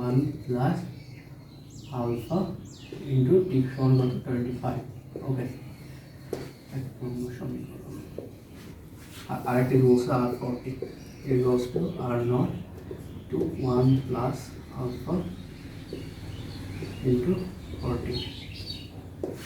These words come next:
দেখো, কপার তার, দেখো, আমার হচ্ছে কি যে তা-, তার কিন্তু চেঞ্জ করে না। পঁচিশ ডিগ্রিতে তার কপার তার ছিল, চল্লিশ ডিগ্রিতে কপার তার ছিল। So, আর নট এর মান,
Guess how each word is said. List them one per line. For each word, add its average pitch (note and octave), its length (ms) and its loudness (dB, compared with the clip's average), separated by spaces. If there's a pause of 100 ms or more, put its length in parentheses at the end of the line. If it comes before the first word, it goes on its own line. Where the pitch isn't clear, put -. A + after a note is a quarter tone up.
(2750)
দেখো, - 280 6 (1300)
কপার D#3+ 300 12 (100)
তার, - 160 8 (340)
দেখো, C3 380 4
আমার D3 220 12
হচ্ছে D#3+ 220 12
কি F3 80 12
যে F3+ 60 10 (440)
তা-, C#3 440 12
তার B2+ 200 12
কিন্তু G3 280 10
চেঞ্জ C3+ 260 12
করে C3+ 160 12
না। B2 160 8
পঁচিশ D#3+ 260 10
ডিগ্রিতে D#3+ 380 12
তার D#3+ 260 10
কপার E3 340 12
তার D#3+ 180 12
ছিল, D#3+ 280 12 (140)
চল্লিশ D#3+ 300 12
ডিগ্রিতে D3 460 10
কপার D3 320 12
তার B2+ 180 10
ছিল। B2+ 180 4 (500)
So, E3+ 80 12 (480)
আর D3+ 200 12
নট E3 180 12
এর D3 80 12
মান, B2+ 140 12